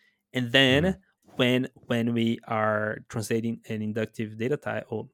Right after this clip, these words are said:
Speaker 1: sorry. And then when we're translating a pattern match, we, we translate the, the body of the, t-, the, the, the pattern match in a, in a smart way so that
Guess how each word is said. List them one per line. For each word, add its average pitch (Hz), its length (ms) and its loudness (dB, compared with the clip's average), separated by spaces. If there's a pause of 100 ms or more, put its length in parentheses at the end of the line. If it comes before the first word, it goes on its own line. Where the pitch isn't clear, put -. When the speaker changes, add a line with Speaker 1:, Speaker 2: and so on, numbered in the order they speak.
Speaker 1:
sorry. - 320 -10 (440)
And 113 100 -8
then 123 140 2
when 117 120 2
we're 113 120 2
translating 120 460 0
a 107 60 -4
pattern 175 280 0
match, 262 440 -4 (600)
we, 120 520 2 (800)
we 131 100 2
translate 117 840 0 (560)
the, 110 280 0
the 104 80 -4
body 123 460 4
of 117 140 -6
the, - 80 -10
t-, - 220 -18
the, 110 280 -4
the, 110 360 -6 (360)
the - 60 -8
pattern 131 300 2
match 170 400 -4 (480)
in 120 100 0
a, 113 220 2
in 120 120 -2
a 113 100 0
smart 113 460 -2
way 139 340 -2 (340)
so 120 360 2
that 104 500 0